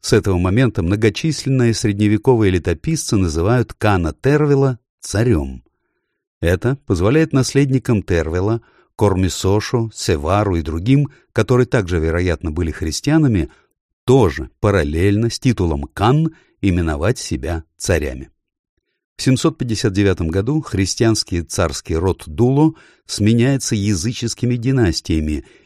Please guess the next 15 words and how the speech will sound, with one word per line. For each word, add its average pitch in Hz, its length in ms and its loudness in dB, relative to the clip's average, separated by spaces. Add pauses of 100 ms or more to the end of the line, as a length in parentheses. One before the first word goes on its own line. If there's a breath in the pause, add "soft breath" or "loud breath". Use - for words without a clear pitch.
(120)
и 165 200 0
титулом 131 640 0
правителя 80 480 -2
Болгарии 85 640 -2
снова 87 680 -2 (120)
становится 101 840 -6 (260)
кан. 69 440 -6 (720)
Так 101 180 0
продолжается 90 800 -2
до 82 320 -2 (160 soft breath)
восемьсот 98 680 -2
шестьдесят 110 560 -2
пятого 90 380 -2
года, 73 400 -6 (480)
года 117 440 2